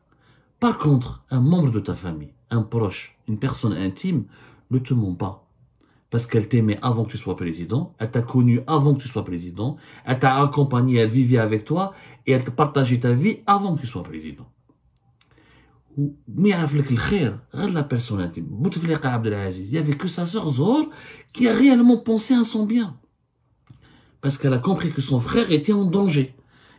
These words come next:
Et qu'il n'allait pas pouvoir se supporter le quatrième mandat, qu'il n'allait pas pouvoir diriger le pays, qu'il n'allait pas, que sa santé allait en pâtir. Et c'est vrai, au Kimakan, sa santé s'est dégradée et elle s'est aggravée.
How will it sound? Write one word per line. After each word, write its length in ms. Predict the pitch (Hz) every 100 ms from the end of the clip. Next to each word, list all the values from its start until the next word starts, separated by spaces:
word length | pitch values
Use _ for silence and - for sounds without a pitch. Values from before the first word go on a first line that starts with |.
| -
Et 100 | 147
qu'il 200 | - 165
n'allait 220 | 151 131
pas 180 | 127 226
pouvoir 440 | 226 196 180 156
se 220 | 139 -
supporter 540 | 131 143 - 131 120 123
le 280 | 110 98 - - - _
quatrième 400 | - 107 101 98
mandat, 300 | 95 110 190
qu'il 180 | 214 190
n'allait 240 | 170 135
pas 200 | 117 165
pouvoir 360 | 208 196 160 143
diriger 360 | 123 120 110 107
le 80 |
pays, 360 | - 92 110 170
qu'il 160 | - 190
n'allait 200 | 175 127
pas, 340 | 156 208 196
que 120 | -
sa 160 | - 147
santé 400 | 143 139 220 220
allait 180 | 185 202
en 140 | 202
pâtir. 600 | 180 165 - 117 107 - _ - _ _ _ -
Et 80 | 208
c'est 180 | 139
vrai, 220 | 98 92 185
au 60 |
Kimakan, 480 | 196 185 160 143 98 - 180 208
sa 160 | -
santé 320 | 160 156 147 131
s'est 160 | 113
dégradée 680 | 110 151 117 90 82 123 220 - - - -
et 300 | 208 233 - -
elle 120 | 165
s'est 160 | 170 254
aggravée. 520 | 180 143 90 - 127